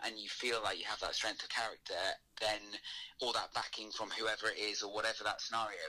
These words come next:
is, then that allows you to just be, be decisive and become a strong leader. And I think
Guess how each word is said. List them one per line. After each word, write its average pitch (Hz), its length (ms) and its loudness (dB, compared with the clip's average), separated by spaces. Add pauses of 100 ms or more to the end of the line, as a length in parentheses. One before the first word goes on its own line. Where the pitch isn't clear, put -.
(140)
is, - 120 -8 (300)
then 117 180 0
that 113 200 0
allows 113 540 2
you 95 160 -10
to 104 180 0
just - 280 0
be, 101 180 -4 (160)
be 110 140 0
decisive 98 580 0
and 95 80 -10
become 101 280 -4
a - 40 0
strong 95 280 2
leader. 104 300 0
And 80 100 2
I 87 40 2
think 104 320 -2